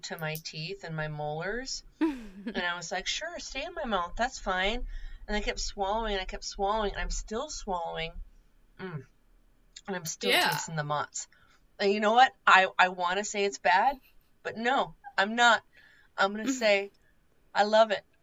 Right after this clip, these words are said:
Speaker 1: I love that thing that just sticks around in my mouth and clings to my fucking gums. Uh, come, come, come,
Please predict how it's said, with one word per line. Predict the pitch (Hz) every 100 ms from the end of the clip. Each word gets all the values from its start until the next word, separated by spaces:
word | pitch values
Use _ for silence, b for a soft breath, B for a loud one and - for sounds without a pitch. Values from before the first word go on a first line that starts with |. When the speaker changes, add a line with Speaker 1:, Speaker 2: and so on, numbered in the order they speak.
| -
Speaker 1:
I | 185
love | 196 208
that | 214 -
thing | 214 202
that | 185
just | 185 -
sticks | - 202 -
around | 202 196 196
in | 185
my | 175
mouth | 180 175 165
and | 175
clings | - 185 180 -
to |
my | 180 165
fucking | 160 170 165 165
gums. | 160 156 156 - _ - _
Uh, | - -
come, | 214 220 -
come, | - 202 202 196 - - -
come, | 190 190 190 180